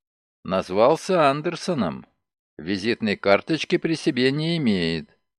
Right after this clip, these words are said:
«Что?» Я спустил ноги на пол. «Ну и ну. Он не джентльмен, Фриц, а всего лишь новоиспеченный богач.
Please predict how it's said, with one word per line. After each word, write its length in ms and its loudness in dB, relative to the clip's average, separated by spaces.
«Что?» 720 2
Я 260 0
спустил 600 -2
ноги 280 -2
на 300 2
пол. 360 -6
«Ну 320 -2
и 80 -4
ну. 480 -2
Он 320 0
не 120 0
джентльмен, 760 0
Фриц, 580 -4
а 180 2
всего 440 0
лишь 260 -2
новоиспеченный 880 -2
богач. 720 -2